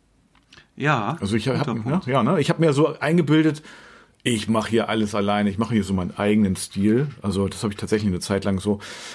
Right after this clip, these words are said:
Speaker 2: Und dann hab ich auch gemerkt, ja, okay, das passt da zwar ganz gut, aber da eben gar nicht. Und, äh, auch da schon, damals schon, wie sieht denn die Haut aus und so. Und deswegen,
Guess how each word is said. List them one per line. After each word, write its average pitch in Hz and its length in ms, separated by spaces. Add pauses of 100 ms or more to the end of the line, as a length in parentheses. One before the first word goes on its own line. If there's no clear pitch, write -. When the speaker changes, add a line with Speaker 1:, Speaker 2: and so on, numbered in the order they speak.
Speaker 2:
Und 104 120
dann 117 240
hab 123 120
ich 135 100
auch - 200
gemerkt, 120 520
ja, 98 180
okay, 104 360
das 101 200
passt - 380
da 120 440
zwar 113 180
ganz 101 260
gut, 175 420
aber 107 180
da 110 200
eben 104 200
gar 110 260
nicht. 196 280
Und, 113 420
äh, 107 160
auch 104 160
da 107 200
schon, 113 180
damals 117 280
schon, 110 220 (120)
wie 95 80
sieht 107 180
denn 110 60
die 101 120
Haut 117 280
aus 165 400
und 156 140
so. 156 240
Und 131 160
deswegen, 123 320